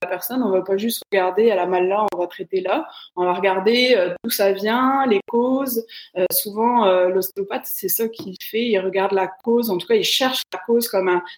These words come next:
détective privé du corps, euh, qui est là en train de trouver, euh, c'est qui le coupable dans l'histoire ou les coupables, parce que c'est pas toujours, euh, la même chose. Euh,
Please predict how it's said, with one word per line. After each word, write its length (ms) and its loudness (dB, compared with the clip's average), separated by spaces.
détective 520 -2
privé 380 -2
du 100 -6
corps, 360 4
euh, 80 6
qui 120 -8
est 60 -2
là 40 -6
en 40 -6
train 180 -4
de 60 -6
trouver, 500 2
euh, 100 4
c'est 160 -6
qui 140 -2
le 60 -2
coupable 460 0
dans 120 0
l'histoire 540 0
ou 80 0
les 140 -8
coupables, 320 0
parce 160 -2
que 60 -4
c'est 100 -10
pas 80 2
toujours, 400 -2
euh, 200 4
la 120 2
même 200 0
chose. 180 -2
Euh, 360 4